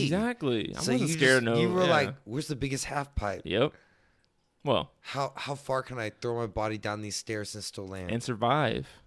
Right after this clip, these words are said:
Speaker 2: Yes. I hated that, though. I, looking back, I'm like, "I should
Speaker 1: <laughs>
Speaker 2: never have touched a skateboard."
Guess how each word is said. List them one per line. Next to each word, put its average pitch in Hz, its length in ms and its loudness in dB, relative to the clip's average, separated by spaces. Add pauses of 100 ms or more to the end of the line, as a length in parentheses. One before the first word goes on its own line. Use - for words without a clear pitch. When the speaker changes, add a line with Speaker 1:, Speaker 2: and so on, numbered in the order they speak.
Speaker 2:
Yes. - 640 -2 (800)
I 165 60 -2
hated 127 360 4
that, 110 180 -2
though. 104 160 2
I, - 200 -2 (260)
looking 196 260 8
back, 139 340 10
I'm 156 120 8
like, 120 140 4
"I 165 100 8
should 156 300 4
Speaker 1:
<laughs> 120 40 2
Speaker 2:
never 131 420 8
have 120 120 6
touched 120 280 4
a 117 40 0
skateboard." 113 680 2